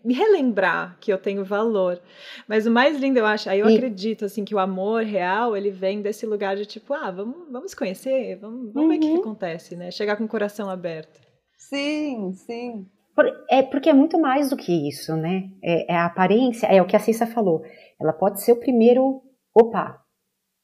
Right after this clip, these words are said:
Speaker 2: né? Dentre aquelas, aquelas pessoas ali, uma me chamou a atenção ali. Você não conhece, então é, realmente é ou pelo jeito, ou enfim, pela roupa. Mas até a página dois, porque e depois?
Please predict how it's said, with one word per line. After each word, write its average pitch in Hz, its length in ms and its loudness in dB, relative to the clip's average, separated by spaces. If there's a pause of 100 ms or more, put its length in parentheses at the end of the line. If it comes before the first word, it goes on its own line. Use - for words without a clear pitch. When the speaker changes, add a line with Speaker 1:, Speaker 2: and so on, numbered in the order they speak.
Speaker 2:
né? 202 160 2
Dentre 226 400 8
aquelas, 185 480 0 (240)
aquelas 180 360 2
pessoas 190 360 0
ali, 262 260 4
uma 381 340 8
me 403 120 4
chamou 330 260 6
a 339 40 4
atenção 349 520 2
ali. 196 420 2 (220)
Você - 140 4
não 165 120 6
conhece, 180 500 4
então 180 200 2
é, - 80 2
realmente 220 520 4
é 302 120 6
ou 240 340 2
pelo 196 200 2
jeito, 180 680 6
ou 170 140 6
enfim, 175 420 0 (300)
pela 143 160 -2
roupa. 208 880 8 (480)
Mas 269 240 2 (160)
até 220 240 4
a 262 60 4
página 240 380 4
dois, 254 600 0
porque - 220 -6
e 277 40 0
depois? 175 560 -4